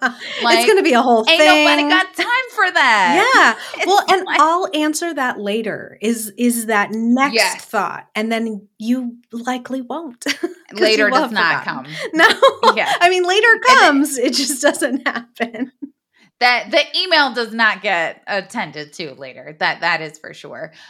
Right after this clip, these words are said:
Speaker 2: Um, and we also put the expectation on our team that we're going to follow up, that we're not assuming that asking one time is having asked,
Speaker 1: Mm-mm.
Speaker 2: that we're gonna, like,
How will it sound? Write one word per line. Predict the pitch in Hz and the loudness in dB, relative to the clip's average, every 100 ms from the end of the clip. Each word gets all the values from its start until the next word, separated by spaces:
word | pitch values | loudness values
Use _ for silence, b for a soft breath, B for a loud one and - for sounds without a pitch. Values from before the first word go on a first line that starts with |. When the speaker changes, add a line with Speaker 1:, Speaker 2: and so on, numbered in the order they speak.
| B | B
Speaker 2:
Um, | 214 214 214 - | 0 0 -2 -10
and | 285 | -8
we | 294 | -4
also | 294 311 311 294 | -2 -2 -4 -8
put | 294 233 | -8 -10
the | 247 | -10
expectation | 240 - 226 226 214 214 202 | -10 -10 -14 -14 -14 -14 -12
on | 190 | -10
our | 180 180 | -10 -12
team | - 175 196 214 b b | -14 -14 -14 -18 b b
that | 214 254 - | -4 -4 -6
we're | 220 262 285 311 277 | -12 -4 -2 -2 -2
going | 302 302 311 | -6 -6 -6
to | 311 | -10
follow | - 277 311 277 | -10 -8 -8 -6
up, | 311 320 - _ _ _ 240 | -8 -8 -14 _ _ _ -10
that | 240 | -6
we're | 285 269 | -6 -4
not | 262 277 311 | -4 -4 -6
assuming | 311 311 294 294 262 | -8 -8 -6 -6 -6
that | 220 208 | -6 -4
asking | 208 - 233 220 190 | -6 -8 -12 -12 -8
one | 190 220 208 | -6 -8 -10
time | 240 240 202 180 | -8 -6 -8 -12
is | 185 180 | -14 -14
having | 196 185 185 170 - | -6 -6 -8 -14 -10
asked, | 147 156 - | -10 -12 -16
Speaker 1:
Mm-mm. | 185 190 180 B B 185 | -16 -16 -20 B B -6
Speaker 2:
that | 202 175 - 190 | -4 -4 -8 -8
we're | 196 | -8
gonna, | 196 190 180 165 _ _ _ - | -6 -6 -6 -8 _ _ _ -18
like, | 165 | -18